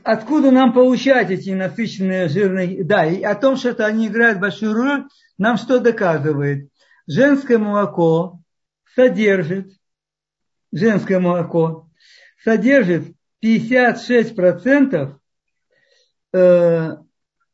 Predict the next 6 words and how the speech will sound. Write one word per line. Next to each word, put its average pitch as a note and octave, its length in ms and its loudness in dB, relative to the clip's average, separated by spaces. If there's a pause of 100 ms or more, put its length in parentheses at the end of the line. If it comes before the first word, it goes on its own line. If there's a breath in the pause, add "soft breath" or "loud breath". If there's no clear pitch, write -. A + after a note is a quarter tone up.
(100)
насыщенного B3 960 0
жира. G3 540 -6 (760)
Это G3+ 260 0
жиры, G3 580 0 (220)
которые A#3 440 2
необходимы A3 960 -2